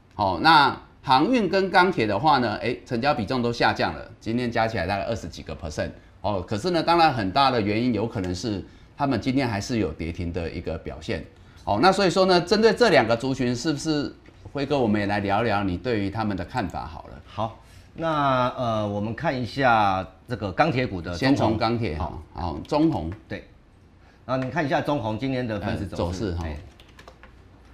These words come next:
Speaker 2: 它今天也是开跌停。
Speaker 1: 啊，今天是开跌啊，
Speaker 2: 对。
Speaker 1: 今天很多钢铁股都是跌停。
Speaker 2: 然后，然后盘中有人去敲开，
Speaker 1: 嗯，嗯，嗯。
Speaker 2: 结果最后收盘还是锁跌停。
Speaker 1: 哦。
Speaker 2: 对，那你再来，再来转过来 K 线，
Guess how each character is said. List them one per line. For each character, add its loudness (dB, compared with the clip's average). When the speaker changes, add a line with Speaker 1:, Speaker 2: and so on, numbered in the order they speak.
Speaker 2:
它 4
今 0
天 4
也 -2
是 -4
开 -2
跌 -4
停。 -12
Speaker 1:
啊， -10
今 -2
天 0
是 -6
开 -6
跌 -4
啊， 0
Speaker 2:
对。 0
Speaker 1:
今 0
天 4
很 0
多 2
钢 -2
铁 0
股 -4
都 0
是 8
跌 -2
停。 -10
Speaker 2:
然 2
后， 6
然 0
后 -8
盘 2
中 2
有 2
人 -2
去 -6
敲 -4
开， -4
Speaker 1:
嗯， 4
嗯， 0
嗯。 -6
Speaker 2:
结 2
果 2
最 2
后 4
收 0
盘 -2
还 -4
是 -6
锁 -10
跌 -8
停。 -10
Speaker 1:
哦。 -12
Speaker 2:
对， -2
那 4
你 4
再 4
来， 2
再 0
来 4
转 -2
过 -2
来 -2
K -6
线， -6